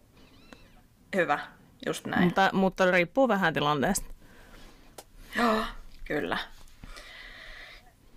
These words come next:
Speaker 1: Olen samaa mieltä.
Speaker 2: Mut mä oon esimerkiksi tullut lomalta monta kertaa töihin takaisin. Siis niinku, että mä oon ollut
Speaker 1: Joo.
Speaker 2: töissä ja mulla oli tyyliin kolme viikkoa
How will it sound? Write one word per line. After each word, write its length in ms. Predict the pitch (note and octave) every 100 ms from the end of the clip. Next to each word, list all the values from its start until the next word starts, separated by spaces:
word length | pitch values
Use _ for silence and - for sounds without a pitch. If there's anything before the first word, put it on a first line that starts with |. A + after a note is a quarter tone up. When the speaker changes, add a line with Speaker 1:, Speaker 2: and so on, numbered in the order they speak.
| - -
Speaker 1:
Olen 180 | A#3+ A3
samaa 160 | F3
mieltä. 240 | D3+ C#3+ D3
Speaker 2:
Mut 160 | F#3 G3+
mä 180 | A3+
oon 120 | D#4+ C#4
esimerkiksi 460 | B3+ A#3 A3+ A#3
tullut 240 | C4+ B3 A3
lomalta 360 | A3+ A3+ A3 -
monta 220 | A#3 A3+ A#3
kertaa 280 | A3+ A#3
töihin 280 | A#3 G#3+ F#3+
takaisin. 380 | - - F#3 G#3+ - - - - _ - - - _ _ _ - - -
Siis 160 | F#3+
niinku, 200 | G3 F#3+
että 120 | F#3+ F#3
mä 60 |
oon 80 | G3
ollut 140 | A3 B3+
Speaker 1:
Joo. 100 | A3+
Speaker 2:
töissä 380 | G#3+ - G3
ja 140 | F#3 F3+
mulla 240 | F3+ F3
oli 160 | E3+ E3+
tyyliin 320 | D#3+ D3+ D3+
kolme 300 | D3 C#3+ C#3
viikkoa 360 | C#3+ C#3+ -